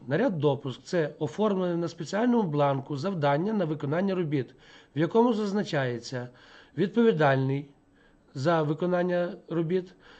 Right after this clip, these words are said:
вказується склад бригади, яка буде виконувати ці роботи, також, е, вказуються додаткові заходи безпеки і про-, і, е,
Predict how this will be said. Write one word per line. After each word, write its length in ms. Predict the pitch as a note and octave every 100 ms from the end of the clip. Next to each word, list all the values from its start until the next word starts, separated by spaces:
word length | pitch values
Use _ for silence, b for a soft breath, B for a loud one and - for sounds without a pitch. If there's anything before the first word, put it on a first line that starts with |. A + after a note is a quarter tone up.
| B
вказується 560 | - G3+ E3 D#3 C#3+ D3
склад 340 | - F#3+ G#3+
бригади, 720 | F3+ A#3 F3 E3 D3+ C#3 D#3+ D#3+
яка 220 | F3+ E3
буде 200 | F3+ F3+
виконувати 600 | F#3 F3+ G3 F#3+ F#3+ F#3
ці 140 | F3 G3
роботи, 500 | F#3+ F3+ G3+ - G#3 B B B B _
також, 440 | - G#3 F3 C3
е, 340 | D#3 D#3 D#3+ D#3
вказуються 680 | D3+ G3 G3 D3+ D3 C#3+
додаткові 720 | C#3 D#3 F3 - F#3+ D3+ C#3+ C#3
заходи 520 | - C#3+ E3+ - C#3+ C#3
безпеки 760 | C3 - - B2 A#2+ E3+ A3+ B B B B B B B B B B B _ - _ _ _
і 200 | F#3+ F3+
про-, 400 | C3+ D#3 D#3 E3+
і, 260 | F3 G3+
е, 60 | G#3